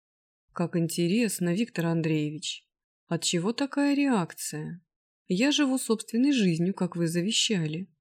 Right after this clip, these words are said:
"Хочешь ещё?" интересуюсь у Максима. "Из твоих рук я хочу всё, что угодно", облизывается он.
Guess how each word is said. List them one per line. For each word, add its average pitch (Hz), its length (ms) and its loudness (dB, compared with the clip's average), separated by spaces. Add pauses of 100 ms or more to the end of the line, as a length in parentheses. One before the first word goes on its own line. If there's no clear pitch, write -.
(1040)
"Хочешь - 460 -2
ещё?" 160 500 0 (540)
интересуюсь 175 720 -2
у 175 40 0
Максима. 175 540 -2 (1080)
"Из 190 160 2
твоих 240 360 4
рук 269 220 2
я 254 140 4
хочу 240 320 0
всё, - 200 0
что 226 280 -2
угодно", 202 600 0 (640)
облизывается 156 760 -2
он. 160 260 -4